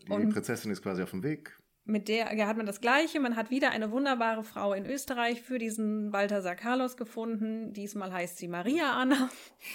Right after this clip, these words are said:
Speaker 2: <laughs> Und, ähm, und jetzt stirbt Balthasar Carlos.
Speaker 1: Hm.
Speaker 2: Nicht wie sein Namensvetter in der Rebellion, sondern er stirbt halt einfach, das passiert.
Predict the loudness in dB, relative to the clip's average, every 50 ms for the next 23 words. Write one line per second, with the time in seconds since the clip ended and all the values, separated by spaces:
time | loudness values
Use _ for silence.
0 | -14 -14 -18 -20 -20 -16 -12 -10 -8 -8 -6 -6 -6 -6 -4 -4 -6 -2 0 2
1 | 4 4 4 4 2 2 0 -2 -4 -6 -8 -12 -16 -16 -14 -14 -14 -14 -10 0
2 | 6 8 10 10 12 10 10 10 8 8 8 8 8 6 4 2 2 4 6 6
3 | 6 4 4 8 8 8 8 8 6 6 8 8 8 8 6 6 4 4 6 6
4 | 6 6 6 6 4 4 2 0 -2 -4 -8 -10 _ _ -20 -12 0 6 8 10
5 | 10 8 6 2 -6 -6 -8 -10 -10 _ _ _ -20 -16 -10 -4 0 4 4 4
6 | 4 4 0 -2 -6 -12 -18 _ -16 -12 -4 2 4 4 4 4 4 2 0 0
7 | 2 2 4 4 4 4 2 0 -2 0 0 0 0 2 2 2 2 2 2 0
8 | -2 -4 -8 -12 -8 -2 0 2 2 2 2 2 0 0 0 2 2 2 2 2
9 | 2 0 -2 -4 -6 -6 -6 -8 -8 -6 -4 -2 -2 -2 -2 -2 -2 -2 -2 0
10 | 0 -2 0 -2 -4 -6 -10 -10 -12 -12 -12 -10 -4 0 0 0 0